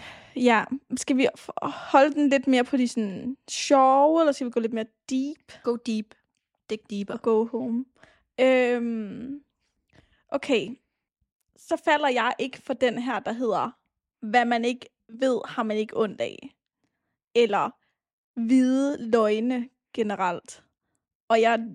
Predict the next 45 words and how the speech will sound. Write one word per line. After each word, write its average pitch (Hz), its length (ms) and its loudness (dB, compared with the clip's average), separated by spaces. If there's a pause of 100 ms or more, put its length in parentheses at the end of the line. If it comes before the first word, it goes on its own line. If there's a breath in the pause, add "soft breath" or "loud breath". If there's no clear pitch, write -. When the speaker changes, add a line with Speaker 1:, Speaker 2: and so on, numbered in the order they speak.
Speaker 1:
tænkte 294 240 0
især 277 240 0
på 247 160 0
den, 220 140 -6
fordi 240 180 -6
vi 233 200 -4
f-, - 200 -10
har 262 140 -4
fulgt 262 360 -4
en 220 200 -4
familie 247 300 -2
på 262 120 -2
YouTube, 247 500 -2 (1300)
øhm, 226 520 2
hvor 220 180 2
der 220 100 0
nu 233 120 2
er 226 60 2
kommet 233 240 -4
ud. 240 420 -6 (180)
Og 233 80 0
det 240 60 2
Speaker 2:
Ace 240 100 0
Speaker 1:
har, 240 160 -4
Speaker 2:
Family. 180 280 -6 (120)
Speaker 1:
ja, 226 280 2
og 214 60 -4
der 226 80 -2
har 240 100 -2
været 214 180 0
rygter 233 240 -2
i 226 40 -4
lang 277 260 -2
tid 285 100 -4
om, 240 120 -4
at 226 60 -4
han 233 100 -4
har 220 80 -6
været 226 120 -2
en 220 100 -8
utro 247 360 -6
og 233 120 -8
sådan - 120 -14
noget. 233 220 -10 (580 soft breath)
Øhm, 220 540 0